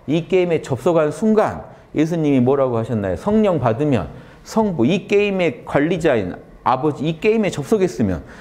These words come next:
이 게임의 룰을 누가 만들었어요? 아버지요. 아버지, 성부 아버지에 대해 알게 되고, 아버지에 대해서 예-, 예배하게 되고,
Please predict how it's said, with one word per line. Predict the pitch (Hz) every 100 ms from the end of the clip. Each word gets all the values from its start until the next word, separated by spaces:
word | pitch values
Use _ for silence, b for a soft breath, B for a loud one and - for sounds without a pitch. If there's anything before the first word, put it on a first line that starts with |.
| B B
이 | 180 208
게임의 | - 214 208 185
룰을 | 156 208 190 170
누가 | 190
만들었어요? | 190 160 135 117 117 110
아버지요. | 127 151 139 107 92 87
아버지, | 101 127 147 143 120
성부 | 98 208 196 185
아버지에 | 117 110 135 131 120
대해 | 113
알게 | 95 101 98
되고, | 87 90 151 175 B B B B B B -
아버지에 | 104 117 139 123 123 120
대해서 | 110 101 -
예-, | 113
예배하게 | 131 135 127 110 98 87
되고, | 92 85 175 220